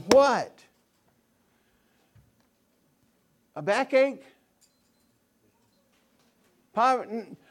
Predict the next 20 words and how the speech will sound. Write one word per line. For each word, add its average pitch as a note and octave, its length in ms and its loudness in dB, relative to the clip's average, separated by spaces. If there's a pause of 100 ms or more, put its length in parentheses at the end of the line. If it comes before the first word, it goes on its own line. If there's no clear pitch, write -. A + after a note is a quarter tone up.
(180)
A F3+ 80 -2
refuge A#3 460 -4
from G3+ 220 -4
the E3+ 100 -2
wrath G#3 440 -6
to F3+ 60 -6
come. G3 600 -8 (640)
From F#3+ 200 2
when G#3+ 180 0
the F#3+ 120 2
sun G#3+ 500 0
does B3 500 8 (300)
break G#3 680 6 (320)
with F#3+ 280 10
a F#3 80 10
rod F3+ 360 8
of F3 120 6
iron, F3 280 8
or, D#3+ 420 4
or D#3+ 360 4